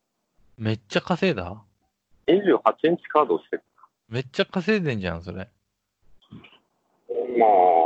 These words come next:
Speaker 2: あね、稼がしていただいてますよ。
Speaker 1: それ大丈夫なの？もう辞めたいって思わない？
Speaker 2: 全然。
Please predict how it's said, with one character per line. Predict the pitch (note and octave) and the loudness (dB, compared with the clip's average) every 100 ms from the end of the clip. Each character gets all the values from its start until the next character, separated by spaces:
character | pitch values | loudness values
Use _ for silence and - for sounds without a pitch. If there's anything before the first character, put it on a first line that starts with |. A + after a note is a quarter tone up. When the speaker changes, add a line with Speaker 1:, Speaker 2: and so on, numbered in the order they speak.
| D#2+ D2+ C#2 C2+ F#2+ | 2 0 -2 -2 0
Speaker 2:
あ | C#3 E3 | 2 2
ね、 | D#3 | 2
稼 | G2+ - F#2 | -2 -2 -2
が | F2 | -4
し | - - | -6 -12
て | D2+ D2+ | -10 -6
い | |
た | - | -2
だ | F2 F2+ | 0 0
い | |
て | - | 0
ま | F#2 G2+ | -4 -6
す | |
よ。 | _ - D#2+ G#2 B2 _ _ _ _ _ _ _ - - _ - - _ _ - | _ -10 -6 -6 -8 _ _ _ _ _ _ _ -20 -20 _ -20 -20 _ _ -8
Speaker 1:
そ | |
れ | B2 | -8
大 | - A2 D3+ | -4 -2 0
丈 | A#3 | 0
夫 | G#3+ | 0
な | F#3+ G#2 | -2 -2
の？ | |
も | G2+ | 0
う | |
辞 | G2+ | 0
め | C3 | 0
た | E3 G3+ | 2 0
い | |
っ | F3+ | 0
て | A2+ | -4
思 | G2 A2 | -2 -2
わ | C3+ | 0
な | F#2+ | -2
い？ | F#2+ - _ _ _ _ _ _ _ _ - - - - - - | -8 -20 _ _ _ _ _ _ _ _ -20 -20 -20 -20 -16 -4
Speaker 2:
全 | |
然。 | F#2+ | -2